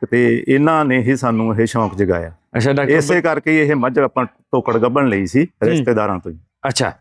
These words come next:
Speaker 1: ਹਾਂ, ਪਿਛਲੇ ਸੂਏ ਦਾ ਕੋਈ ਬਾਹਲਾ ਨਹੀਂ ਸਾਨੂੰ ਪਤਾ ਵੀ ਕਿੰਨੇ ਉਹਨਾਂ ਨੇ ਚੋਇਆ, ਕੀ ਹੈਗਾ।
Speaker 2: ਹੂੰ।
Speaker 1: ਤੇ ਐਤਕੀ ਹੁਣ ਇਹ ਬਾਰਾਂ ਤੇਰਾਂ ਦਿਨ ਦੀ ਸੂਈ ਆ।
Speaker 2: ਠੀਕ ਹੈ।
Speaker 1: ਤੇ ਇਹਦੇ ਥੱਲੇ ਗਿਆਰਾਂ ਬਾਰਾਂ ਕਿਲੋ ਦੁੱਧ ਹੁਣ ਤਿਆਰ ਆ।
Speaker 2: ਅੱਛਾ, ਸੀਮਨ ਡਿਟੇਲ ਇਹਦੀ
Speaker 1: ਸੀਮਨ
Speaker 2: ਪਹਿਲਾਂ?
Speaker 1: ਡਿਟੇਲ ਐਮ ਉਨੱਤੀ ਦੀ ਆਪ ਆ ਜੀ ਇਹ।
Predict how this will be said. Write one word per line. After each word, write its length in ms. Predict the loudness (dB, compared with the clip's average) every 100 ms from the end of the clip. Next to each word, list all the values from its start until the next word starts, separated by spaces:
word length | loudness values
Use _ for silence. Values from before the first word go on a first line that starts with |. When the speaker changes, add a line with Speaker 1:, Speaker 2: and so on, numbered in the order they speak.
| -4
Speaker 1:
ਹਾਂ, 200 | 0 0
ਪਿਛਲੇ 360 | 0 2 4 2
ਸੂਏ 340 | 4 4 6
ਦਾ 120 | 4
ਕੋਈ 200 | 2 0
ਬਾਹਲਾ 320 | 2 0 0 0
ਨਹੀਂ 100 | -2
ਸਾਨੂੰ 300 | -2 -2 -2
ਪਤਾ 220 | -2 0
ਵੀ 120 | 0
ਕਿੰਨੇ 340 | 2 2 2
ਉਹਨਾਂ 240 | 2 0 0
ਨੇ 100 | 0
ਚੋਇਆ, 320 | 2 2 2
ਕੀ 240 | 0 -2
ਹੈਗਾ। 300 | 2 2 0 -4 _
Speaker 2:
ਹੂੰ। 260 | 0 2 0 0
Speaker 1:
ਤੇ 420 | 2 4 4 4 2
ਐਤਕੀ 400 | 0 0 2 2
ਹੁਣ 180 | 2
ਇਹ 120 | 0 0
ਬਾਰਾਂ 280 | 0 0
ਤੇਰਾਂ 260 | 0 0 2
ਦਿਨ 220 | 0 0
ਦੀ 120 | -2
ਸੂਈ 320 | -2 0 2 2
ਆ। 120 | 0 -4 -4
Speaker 2:
ਠੀਕ 220 | -4 -2
ਹੈ। 220 | -4 -4 0
Speaker 1:
ਤੇ 280 | 2 2 2
ਇਹਦੇ 220 | 2 2
ਥੱਲੇ 300 | 0 0 0
ਗਿਆਰਾਂ 420 | 2 0 0 -2
ਬਾਰਾਂ 260 | -2 -2 -2
ਕਿਲੋ 260 | -2 -2
ਦੁੱਧ 240 | 0 0 -2
ਹੁਣ 180 | -4 -2
ਤਿਆਰ 300 | 0 -2 -4
ਆ। 60 | -14 _ _ _ -4
Speaker 2:
ਅੱਛਾ, 160 | 0
ਸੀਮਨ 340 | 0 2 2 2
ਡਿਟੇਲ 320 | 0 2 2
ਇਹਦੀ 120 | 4
Speaker 1:
ਸੀਮਨ 140 | 4 2
Speaker 2:
ਪਹਿਲਾਂ? 140 | 2
Speaker 1:
ਡਿਟੇਲ 300 | 2 0 2
ਐਮ 220 | 0 0
ਉਨੱਤੀ 340 | 0 -2 0 2
ਦੀ 120 | 4
ਆਪ 220 | 2 0
ਆ 80 | 0
ਜੀ 120 | 0
ਇਹ। 140 | -2